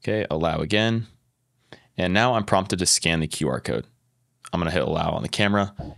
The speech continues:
and let's go ahead and get that Q R code in view. And there we see, all right, we're gonna match these codes. Just make sure that it's the same on your phone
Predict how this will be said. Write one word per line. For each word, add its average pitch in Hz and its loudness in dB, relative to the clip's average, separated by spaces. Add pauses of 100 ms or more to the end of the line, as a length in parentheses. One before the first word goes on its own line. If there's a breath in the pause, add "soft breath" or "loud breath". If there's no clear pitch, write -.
(240 loud breath)
and 90 0
let's 95 0
go 120 4
ahead 95 4
and 90 0
get 87 0
that - 0
Q 87 0
R 82 2
code - -2
in 95 0
view. 80 0 (920)
And 80 -8
there 71 0
we 73 -2
see, 107 2 (260)
all 69 -4
right, 110 0 (400)
we're 92 -2
gonna 85 2
match 85 2
these 90 0
codes. 95 0
Just - -2
make 78 -2
sure 80 0
that 76 0
it's - 0
the 80 -2
same 95 0 (360 loud breath)
on 85 -2
your 78 -2
phone 104 0